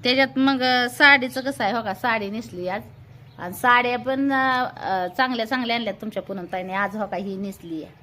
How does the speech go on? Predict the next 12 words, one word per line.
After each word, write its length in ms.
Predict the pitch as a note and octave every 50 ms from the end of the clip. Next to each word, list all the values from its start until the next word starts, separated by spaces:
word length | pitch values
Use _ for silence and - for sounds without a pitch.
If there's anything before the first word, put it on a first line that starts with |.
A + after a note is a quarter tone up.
| - - - - - - - - - - -
कशी 200 | G#3+ - - A3
वाटती? 400 | A3+ A3+ A3 - - - - -
कोणता 500 | - - - - A#3+ B3+ B3 B3 C4 B3+
कलर 360 | C4 C#4+ C#4 C4+ C4 A#3+ B3
म्हणायचा 440 | B3+ C#4 C4+ B3+ A3+ G#3+ G#3+ - A3+
ह्याला? 220 | A#3 G#3+ - - - - _ _ _ _ - - _ _ _ _ _ _ - _ _ - - - - _ - - _ _ _ _ - _ _ - - - - - - - - - - -
अ, 400 | - - G3 G3 F#3+ - - - - -
काय 200 | A3 A3+ A#3+ B3+
ह्याचा 300 | B3 B3+ B3 B3 A#3 A3
कलर 400 | A3 - - A3+ A3 G#3+ G#3 G#3
पाय-, 200 | G3+ - - -
गोल्डन. 480 | G#3 A3 D4+ E4 D#4+ D4 B3+ C#4 B3+